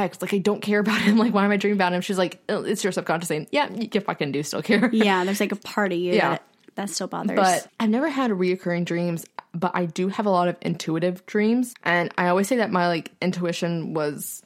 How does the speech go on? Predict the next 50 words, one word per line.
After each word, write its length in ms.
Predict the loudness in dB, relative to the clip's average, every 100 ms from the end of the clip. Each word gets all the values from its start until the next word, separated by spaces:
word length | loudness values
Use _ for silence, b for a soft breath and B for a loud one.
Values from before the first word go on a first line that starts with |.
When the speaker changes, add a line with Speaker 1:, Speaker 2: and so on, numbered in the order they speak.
| _
Speaker 1:
like, 100 | -4
a 80 | -2
gift 440 | -4 -2 -2 -2 -4
I 80 | -2
guess 220 | 0 0
I 60 |
was 180 | 0 0
given. 460 | 0 2 2 2 0 -2
And 300 | 0 0 0
it 100 | 0
used 340 | 2 2 0 0
to 100 | -4
freak 400 | -4 -4 -2 0
me 120 | 0
out 160 | 0 0
a 60 |
lot, 400 | 2 2 2 0
but 320 | 2 4 2 -4 B B B 0
I've 220 | 2 4
learned 260 | 4 4 2
to 80 |
take 240 | -2 -2 -2
it 80 | 0
now, 160 | 0
like, 140 | -2 -2
as 160 | -2 -2
a 60 | -4
blessing. 680 | -2 -4 -2 0 2 2 -2 -4
Uh, 320 | 0 0 -2 -6 _ _ _
so 260 | -6 0 2
my 160 | 2 2
intuition 600 | 0 0 0 2 0 0
would, 180 | -4 -8 -10 -4
before 320 | -2 0 0
even 120 | 2
my 100 | 0
dreams 420 | 0 -2 -2 -4
started, 560 | -4 -2 -2 0 -2 -4 B B B
my 140 | -2
intuition 400 | 0 0 -2 -2
was 140 | -4 -2
very 160 | -4
prominent 680 | -6 -10 -6 -2 -2 -4 -4
with 420 | -4 -4 -6 -12 -4
my 320 | -2 -2 -4
first 380 | -6 -6 -6 -4
impressions 460 | -6 -6 -6 -8
of 80 | -6
people. 520 | -4 -2 0 0 -2 -4
Like, 360 | -4 -2 -6